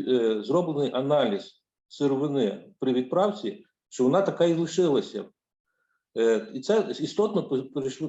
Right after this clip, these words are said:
поширить як транспортування. А з другої сторони, по-інакшому, е, дозволить, е, відноситися до землі української як основного товару, щоб він вирощував якісний товар. Тому що станом на сьогодні відправка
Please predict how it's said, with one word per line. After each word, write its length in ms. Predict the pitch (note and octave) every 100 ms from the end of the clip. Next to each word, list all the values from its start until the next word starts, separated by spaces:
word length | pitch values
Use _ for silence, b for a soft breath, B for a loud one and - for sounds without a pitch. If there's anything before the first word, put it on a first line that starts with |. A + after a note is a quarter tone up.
| -
поширить 500 | C#3+ F3 F#3 F3 -
як 180 | C#3+ -
транспортування. 640 | D3+ - C#3+ C#3+ A#2+ G#2 A#2
А 40 |
з 60 | G#2+
другої 200 | A3 A#3
сторони, 280 | E3+ C#3
по-інакшому, 680 | - C3+ D3+ G3+ F3+ D3+ C3 - _ _
е, 280 | B2+ B2 A#2+
дозволить, 680 | G#2+ D3 D3+ F#3 E3+ - - -
е, 240 | B2+ A#2 -
відноситися 680 | C3+ B2+ F3 E3+ - B2+ B2+
до 180 | B2+
землі 300 | B2 D3 E3+
української 640 | A3 G3+ C#3+ B2+ G#2 - G#2
як 100 | -
основного 440 | - C#3+ C3 A2
товару, 420 | A2 G#2+ G#2 F#2 - _ _ _ _ _ - -
щоб 280 | - D3+ D#3 D3 - A#2+ A#2+ B2+ C3+ D3+
він 220 | A3 -
вирощував 640 | B2+ A#2+ D3 F#3+ F#3+ C#3 B2
якісний 460 | D3 - - C#3+
товар. 440 | - C3+ A#2+ C3+ - - _ _ _ _ _ _
Тому 160 | D#3+
що 120 | F3+ -
станом 260 | G#3 B3
на 60 | B3
сьогодні 420 | - C#3+ G2+ G2+
відправка 580 | C3 E3+ D3+ - A2+